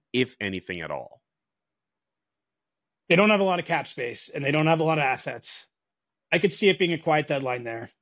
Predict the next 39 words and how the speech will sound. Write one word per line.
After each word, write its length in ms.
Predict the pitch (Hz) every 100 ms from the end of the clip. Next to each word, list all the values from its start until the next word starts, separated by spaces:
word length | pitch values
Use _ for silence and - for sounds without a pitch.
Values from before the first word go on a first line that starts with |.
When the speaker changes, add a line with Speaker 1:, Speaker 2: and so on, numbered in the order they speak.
| -
Speaker 2:
Uh, 240 | 156 135 147
you 60 |
know, 40 | 202
I've 120 | 180
seen 160 | 254 190
some 220 | 202 196
talk 360 | 180 175 165
if, 200 | 165 143 -
if 200 | 156 -
they 100 | 143
need 180 | 151
to 60 | 143
create 320 | - 165 175
space, 360 | - 170 165 156
do 60 |
they 80 | 135
move 240 | 131 139 120 127 -
Linus 320 | 135 123 120
Ullmark 460 | 160 175 170 160 151
out, 320 | 151 151 - _ _ _ _ _ _ -
uh, 120 | 127
with 120 | 120
Jeremy 260 | 147 139 131
Swayman, 480 | - 143 143 139 127
sort 180 | 156
of 60 | 135
the 80 | 123
goalie 260 | 131 131
of 60 | 127
the 60 | 117
future 420 | 156 139 156 139
and 100 | 123
the 60 |
present 440 | - 151 147 156 147 _ _ _
in, 180 | - 147
in 360 | 143 143 143 131 -
tow? 340 | - 160 156
I 40 | 143
mean, 300 | 156 156